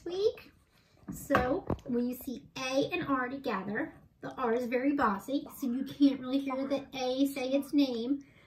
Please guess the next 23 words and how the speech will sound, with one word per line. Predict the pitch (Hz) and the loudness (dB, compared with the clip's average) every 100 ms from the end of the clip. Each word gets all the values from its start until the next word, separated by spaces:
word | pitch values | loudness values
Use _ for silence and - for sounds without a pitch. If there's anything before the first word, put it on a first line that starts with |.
| _ - | _ -2
but | 247 | 0
it | 247 | 2
says | 247 220 - | 0 -2 -4
R, | - 247 233 247 254 - | 0 2 2 0 -2 -2
R, | 247 233 226 247 - | -2 0 -2 -4 -2
R. | 254 202 170 - - - - - - - - - | 0 0 -2 -8 -12 -20 -18 -18 -18 -18 -10 -4
Okay, | 220 - 202 247 392 | -4 -2 -2 0 -2
so | - 233 | 0 2
we | 240 | 2
have | 233 202 277 | 0 0 0
a | - - - | -4 -14 -2
barn, | 240 214 220 220 233 285 440 508 - _ _ | 2 2 2 0 2 2 0 -4 -12 _ _
B | - 247 254 - | -10 -8 -8 -8
A | 247 226 220 220 | -4 0 0 -2
R | 254 220 233 240 | -4 -2 -2 -2
N, | 240 254 269 - | -2 -4 -8 -6
R, | 240 233 226 226 233 | 0 0 0 -2 -2
R, | 233 214 214 226 | -2 0 0 -2
R, | 208 208 208 214 | -2 0 2 2
barn. | 202 226 214 202 208 247 415 - _ _ _ - - - | 2 2 0 0 0 0 -2 -6 _ _ _ -20 -20 -4
Farm, | 320 285 262 240 247 285 320 294 - | 4 6 6 2 2 2 2 -6 -4
F | 240 220 240 - - 254 | 0 0 -2 -10 -8 0
A | 240 233 226 | 4 4 2